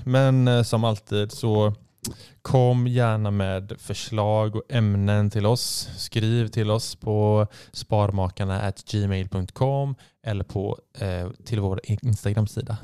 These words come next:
via D-, D M där. Vi heter Sparmakarna där. Eh, ni får gärna ställa frågor till oss eller, eh, prata med oss hur ni vill. Det, vi tycker det är skittrevligt. Ehm, och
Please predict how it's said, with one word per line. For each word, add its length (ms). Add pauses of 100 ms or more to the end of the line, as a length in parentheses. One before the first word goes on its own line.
(160)
via 200
D-, 340
D 320
M 140
där. 200 (100)
Vi 100
heter 240
Sparmakarna 880 (140)
där. 420 (540)
Eh, 440 (240)
ni 120
får 100
gärna 160
ställa 240
frågor 220
till 160
oss 180 (340)
eller, 300 (180)
eh, 60 (520)
prata 360
med 140
oss 220 (160)
hur 120
ni 60
vill. 160 (800)
Det, 320
vi 120
tycker 240
det 220
är 160
skittrevligt. 1080 (840)
Ehm, 560 (180)
och 240